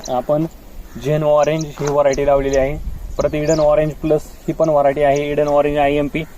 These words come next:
ही देखील व्हरायटी आपण लावलेली आहे. यू के लेमन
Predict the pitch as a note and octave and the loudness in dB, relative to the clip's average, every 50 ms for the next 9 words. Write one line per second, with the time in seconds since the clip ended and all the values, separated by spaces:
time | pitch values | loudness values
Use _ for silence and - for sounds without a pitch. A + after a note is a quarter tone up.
0 | - - - - - D#3 D#3+ E3+ D#3+ F3 E3 D#3+ D#3 D#3 D3+ D3+ D3+ D3+ C#3+ C3 | -18 -16 -10 -4 -2 2 2 2 2 2 2 2 4 4 4 4 4 2 0 0
1 | C3+ C#3+ C#3+ C#3 C#3 C3+ C3+ C#3 C#3 C#3 C#3 C3+ C3 C3+ C#3+ D3 - C3+ C3+ C#3+ | 0 -2 0 2 2 2 4 2 2 2 2 2 2 2 0 -2 -4 -4 -2 -2
2 | D3 C#3+ - D3+ D3+ D#3 D3 D3 D3+ D3+ D3 D3 C#3+ D3 | -2 -4 -4 -4 -2 -2 0 2 2 2 2 2 0 0